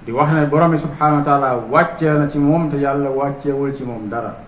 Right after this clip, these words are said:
Ak a bëri, ak a bëri ñoo xam ne ñu ngi nettali ay mbir yu bëree bëri, li ñuy wax ne mooy Jibril moom moo ñëw indil leen. Kon li muy tekki mooy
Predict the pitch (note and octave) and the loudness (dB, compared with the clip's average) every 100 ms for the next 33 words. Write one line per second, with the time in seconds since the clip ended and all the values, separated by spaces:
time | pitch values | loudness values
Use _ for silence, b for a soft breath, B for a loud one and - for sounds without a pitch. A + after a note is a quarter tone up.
0 | - E3+ D#3 F3 D#3 - - - - - | -8 -6 -4 -4 -4 -6 -14 -20 -20 -20
1 | - - - - - - - - - - | -20 -20 -20 -20 -20 -20 -16 -16 -14 -18
2 | - D#3+ D#3+ D3 D#3+ D3 C#3 - - - | -12 -6 -2 0 0 0 -4 -10 -18 -20
3 | - - - - - - - - - - | -20 -20 -20 -20 -20 -20 -20 -20 -20 -20
4 | - - - - - - - - - A2 | -20 -20 -20 -20 -20 -20 -20 -20 -18 -16
5 | A2 A#2+ C#3 D3 E3+ F3 E3+ D#3 D#3 D#3 | -10 -10 -4 0 2 2 2 2 2 0
6 | D#3+ E3+ D#3+ E3 D#3 C#3+ D3 C#3+ C3+ C3 | 0 0 0 2 2 4 2 2 0 4
7 | E3+ F3+ E3 E3 C#3 D3 D3 D3 C#3+ C3+ | 6 6 4 0 2 2 2 2 0 -2
8 | C3 B2 D3+ D#3 D#3 E3+ F3 D3 B2 C3+ | -6 -4 -2 2 4 4 4 0 -4 -4
9 | C3+ C3 B2+ C3 C3 D3+ E3 C#3 A#2+ G#2 | -4 -4 -4 -4 -6 -4 -2 -2 -2 -6
10 | - - - - - - B2+ A#2+ C#3+ D3 | -10 -16 -20 -20 -20 -14 -10 -4 0 2
11 | C#3+ C#3+ C3+ B2+ C3+ | 0 -2 -4 -4 -4